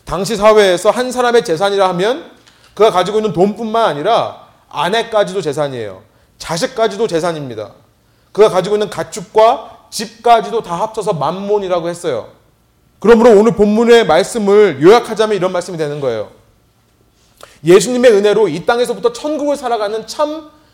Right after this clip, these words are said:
주님의 제자들은 이 세상 그 어떤 소유도 의지하지 않는다는 거예요. 그것이 누구건 간에, 자식이건 배우자건 누구건 간에,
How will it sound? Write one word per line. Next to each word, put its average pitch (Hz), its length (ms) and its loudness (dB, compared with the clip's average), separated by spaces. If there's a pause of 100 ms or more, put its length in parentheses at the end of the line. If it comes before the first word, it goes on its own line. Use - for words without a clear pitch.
(300)
주님의 202 560 -6
제자들은 143 880 -4 (1160)
이 254 260 -2
세상 262 420 -2
그 269 140 -2
어떤 311 680 0
소유도 262 560 -6
의지하지 175 400 -4
않는다는 117 440 -10
거예요. 98 240 -16 (1700)
그것이 202 840 0 (200)
누구건 208 460 -2
간에, 127 280 -6 (440)
자식이건 156 640 -10
배우자건 135 500 -8
누구건 185 340 -4
간에, 127 200 -8